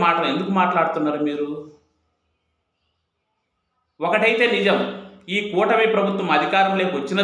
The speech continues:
తర్వాత రాయలసీమ ప్రజలకు ఈ ఏడు నెలల కాలంలో చాలా భయాలు వచ్చినాయి, చాలా చాలా భయపడుతున్నారు. ఎందుకు భయపడుతున్నారో చెప్పమంటారా? ఉమ్మడి ఆంధ్రప్రదేశ్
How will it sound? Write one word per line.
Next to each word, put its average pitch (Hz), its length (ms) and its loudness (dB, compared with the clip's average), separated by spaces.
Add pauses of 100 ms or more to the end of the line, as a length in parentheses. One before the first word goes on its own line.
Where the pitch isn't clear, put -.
తర్వాత 131 360 0 (840)
రాయలసీమ 208 600 2
ప్రజలకు 175 420 2 (120)
ఈ - 20 -4 (160)
ఏడు 208 180 0
నెలల 202 180 2 (100)
కాలంలో 170 320 2 (120)
చాలా 180 300 4
భయాలు 214 320 4
వచ్చినాయి, 190 340 -4 (1500)
చాలా 196 220 4 (120)
చాలా 226 220 4
భయపడుతున్నారు. 233 600 -2 (400)
ఎందుకు 214 300 0
భయపడుతున్నారో 208 560 2
చెప్పమంటారా? 185 500 2 (1300)
ఉమ్మడి 202 280 2
ఆంధ్రప్రదేశ్ 202 680 2